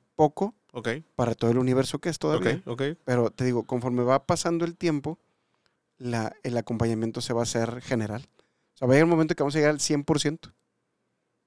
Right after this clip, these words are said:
Speaker 1: ¿Ya? O sea, va a llegar un momento
Speaker 2: Ok.
Speaker 1: en que el cien por ciento de los niños
Speaker 2: Se van a
Speaker 1: que
Speaker 2: ser
Speaker 1: nacen en ese
Speaker 2: acompañados.
Speaker 1: polígono van a tener acompañamiento.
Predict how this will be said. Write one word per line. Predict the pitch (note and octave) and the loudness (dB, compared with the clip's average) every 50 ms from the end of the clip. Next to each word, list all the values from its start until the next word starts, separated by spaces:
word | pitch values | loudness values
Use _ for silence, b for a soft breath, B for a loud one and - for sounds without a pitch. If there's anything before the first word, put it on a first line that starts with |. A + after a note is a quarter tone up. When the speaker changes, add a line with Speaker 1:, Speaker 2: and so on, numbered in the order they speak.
| _ _ _ _ - | _ _ _ _ -14
Speaker 1:
¿Ya? | - A2+ C3+ - _ _ _ _ _ | -12 -12 -12 -12 _ _ _ _ _
O | |
sea, | - C#3 | 0 4
va | C3 C3 | 4 6
a | |
llegar | C#3+ D#3 | 6 6
un | D#3+ | 4
momento | D#3+ D#3 D3+ C#3+ E3 | 4 2 2 0 -2
Speaker 2:
Ok. | |
Speaker 1:
en | D#3 | -2
que | - D#3 C#3 - - | -2 -4 -4 -2 -4
el | B2 B2 | -4 -4
cien | - - E3 E3 | -2 0 0 0
por | F3 G#3+ F#3 - | 0 0 0 0
ciento | - F#3 F3+ - | 0 0 0 0
de | G3+ F#3 | 0 0
los | E3+ D3 | 0 0
niños | C#3+ C#3+ D#3+ E3+ G3 A3+ A3 - - _ _ _ _ _ _ _ | 0 0 -2 -2 -4 -8 -10 -14 -18 _ _ _ _ _ _ _
Speaker 2:
Se | - B2+ | -4 -2
van | B2 A#2+ | 0 2
a | C3+ | 2
Speaker 1:
que | C3+ | 4
Speaker 2:
ser | C#3 D3+ | 4 4
Speaker 1:
nacen | D#3+ D#3 E3 | 4 6 4
en | D3 | 4
ese | C#3+ C#3+ | 6 6
Speaker 2:
acompañados. | D3 A2+ A2+ A2 A2 A2 | 4 4 4 4 4 6
Speaker 1:
polígono | D#3+ C#3 D3 D3 D#3 F3+ F#3 G3 G3+ | 6 6 6 6 4 4 2 0 -2
van | - - A#2+ | -4 -4 -4
a | B2 | -4
tener | - B2 B2 A#2+ | -4 -4 -4 -6
acompañamiento. | A#2 - B2+ B2 A#2 A2+ A#2 A#2 - - | -6 -4 -2 -2 -2 -2 -4 -8 -12 -18